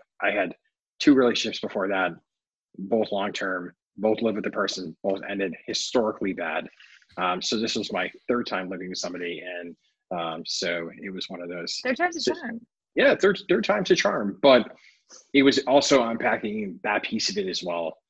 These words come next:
Speaker 1: and, like, taking all that baggage and, like, trying to sort through it and trying to sh-, throw away the stuff that doesn't work, and then figuring it all out. So, like, I feel like after a while, we got into a rhythm. Like, things got better, life got better.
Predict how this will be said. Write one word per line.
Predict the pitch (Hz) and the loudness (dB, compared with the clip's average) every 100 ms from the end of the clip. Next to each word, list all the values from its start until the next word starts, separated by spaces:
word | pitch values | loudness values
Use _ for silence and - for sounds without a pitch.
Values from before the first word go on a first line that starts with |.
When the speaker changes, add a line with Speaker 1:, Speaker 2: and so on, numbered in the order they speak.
| _ _ 95 | _ _ -6
Speaker 1:
and, | |
like, | 90 90 | -4 -2
taking | 110 104 101 | -2 -2 -2
all | 95 | -2
that | 87 | -2
baggage | 92 87 87 85 | -2 -4 -4 -4
and, | - | -6
like, | 85 87 - 87 _ | -8 -10 -12 -16 _
trying | - 104 | -4 -2
to | 92 | -2
sort | - - 120 - | -2 4 4 4
through | - 127 98 | 2 2 2
it | 98 95 _ _ _ _ _ _ | 0 -2 _ _ _ _ _ _
and | 95 | -4
trying | - 104 | 0 0
to | 98 | 0
sh-, | - - - | -2 -4 -2
throw | 123 117 | 0 2
away | 110 | 0
the | 92 | -2
stuff | - 113 104 | -2 -2 -2
that | 95 | -6
doesn't | - 95 87 | -6 -6 -6
work, | 95 87 85 - - _ _ _ _ _ - | -6 -4 -4 -8 -14 _ _ _ _ _ -8
and | 95 | -4
then | 92 85 - | -4 -4 -4
figuring | 104 90 92 | -4 -4 -6
it | 85 | -4
all | 80 80 | -2 -2
out. | 80 78 | -2 -6
So, | - 85 82 | -8 -6 -4
like, | 82 | -6
I | 95 | -8
feel | 107 95 | -6 -4
like | 87 - - | -6 -8 -8
after | 104 - 104 | -6 -6 -6
a | |
while, | 92 90 87 80 - _ _ _ _ _ _ _ _ - | -4 -2 -2 -4 -10 _ _ _ _ _ _ _ _ -4
we | |
got | 90 85 | -2 -4
into | 80 | -6
a | |
rhythm. | 82 82 82 80 - _ - | -10 -10 -10 -14 -18 _ -14
Like, | 85 - | -12 -6
things | 104 95 | -4 -4
got | 107 87 | -4 -4
better, | 90 87 87 - _ _ _ _ _ - | -4 -2 -4 -6 _ _ _ _ _ -4
life | 95 98 - | -2 0 -2
got | 87 | -6
better. | 87 82 87 - | -4 -6 -6 -8